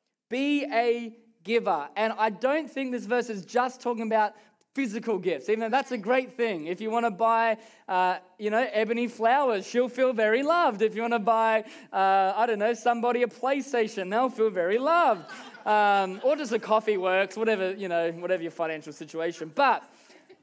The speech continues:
I'm talking a deeper level of giving. I'm talking about being a giver that adds value to people's worlds.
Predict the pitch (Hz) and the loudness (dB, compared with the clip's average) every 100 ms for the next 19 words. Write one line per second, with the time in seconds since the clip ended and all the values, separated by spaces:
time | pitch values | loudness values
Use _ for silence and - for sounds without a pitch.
0 | _ - 302 294 285 302 294 285 208 233 | _ -2 0 0 0 0 0 0 -2 -2
1 | 262 262 247 233 226 220 214 175 208 180 | -2 0 0 2 2 0 -2 -2 -2 -2
2 | 156 120 120 - _ _ _ _ - 311 | -6 -10 -18 -20 _ _ _ _ -2 0
3 | 311 302 302 285 269 247 220 170 247 262 | 0 -2 -2 -2 0 2 0 -2 -2 0
4 | 262 247 202 214 180 160 240 262 202 165 | -2 -4 -2 -4 -4 -10 -4 0 0 0
5 | 156 170 - - 220 220 202 233 185 170 | 0 -4 -10 -4 -4 -2 -2 -2 -2 0
6 | 214 214 214 208 185 202 190 180 151 160 | 2 2 0 -2 -6 -10 -10 -10 -8 -4
7 | 165 147 147 - - | -2 -4 -8 -20 -20